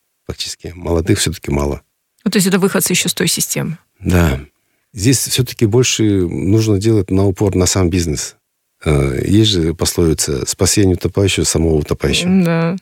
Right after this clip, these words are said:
Speaker 1: Вот когда мы говорим, бизнес, который наш, э, с-, создался, развился за эти последние тридцать лет, он действительно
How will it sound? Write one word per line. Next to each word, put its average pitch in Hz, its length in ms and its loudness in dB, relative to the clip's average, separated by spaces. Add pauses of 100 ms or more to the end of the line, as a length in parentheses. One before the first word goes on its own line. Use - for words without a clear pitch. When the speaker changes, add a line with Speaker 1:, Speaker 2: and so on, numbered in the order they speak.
Speaker 1:
Вот - 160 -2
когда 98 220 4
мы 95 160 4
говорим, 98 520 2
бизнес, 110 360 2
который 98 360 0
наш, 95 360 0
э, 71 480 -2
с-, - 280 -14
создался, 90 640 2
развился 85 480 2
за 85 120 0
эти 87 180 0
последние 82 460 0
тридцать 87 360 0
лет, 92 160 2 (200)
он 80 180 2
действительно 82 640 0